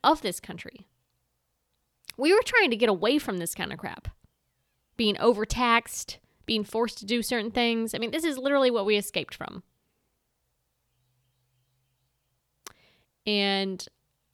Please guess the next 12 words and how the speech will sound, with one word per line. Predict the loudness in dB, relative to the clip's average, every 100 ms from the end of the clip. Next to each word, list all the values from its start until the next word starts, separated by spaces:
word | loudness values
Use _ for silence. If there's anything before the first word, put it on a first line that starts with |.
| _ _ _ _ _ _ _ _ _ _ _ _ _ _ _ _ _ _ _ _ _ 0
I | 4 4
am | 2
afraid | -2 -2 0 2 2 -2 -8
that | -6 -4
if | -4 -8
people | -10 -8 -8
don't | -4 -2 -2 -6
stand | -6 -2 -2 0
up, | -2 -4 -12 -16 _ _ _ _ _ _ _ _ _ _ _ _ _ _ _ _ _ _ _ _ _ _ _ _ _ _ _ _ _ _ _
what's | -2 -2 -2
gonna | -4 -4
happen? | -6 -10 -12